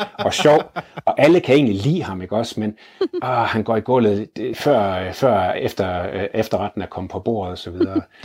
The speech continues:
Så, øh, og, og, og vi synes faktisk, det giver god mening, fordi hvis vi kigger på verden, og så samtidig påstår,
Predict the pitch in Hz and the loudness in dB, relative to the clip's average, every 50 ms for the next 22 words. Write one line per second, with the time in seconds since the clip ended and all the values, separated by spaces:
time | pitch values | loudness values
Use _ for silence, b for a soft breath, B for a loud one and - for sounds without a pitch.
0 | B B B - - 101 98 95 90 90 90 87 87 90 92 - - - - - | B B B -6 -4 -2 -2 -2 -4 -4 -4 -6 -6 -8 -8 -8 -10 -4 0 0
1 | 135 - 131 101 117 - 214 208 - - 190 - - - - 120 113 123 117 120 | 0 2 2 0 2 4 2 2 2 2 -2 0 0 0 0 2 2 2 2 2
2 | 180 - 151 151 160 165 160 - - 120 117 117 113 - 110 - - - 214 208 | 2 0 0 0 0 -2 -2 0 0 0 0 0 0 -4 -6 -4 0 2 2 2
3 | 180 - 104 95 104 107 117 123 - - 82 78 _ b b b b b b b | 2 0 0 -2 0 -2 -2 -4 -6 -10 -12 -14 _ b b b b b b b
4 | b 113 - - 127 - - 151 165 156 - 120 107 98 - - 120 120 - - | b -2 0 0 0 0 0 0 0 0 0 0 0 0 0 -4 -6 -6 -4 -4
5 | 113 101 87 | -4 -4 -6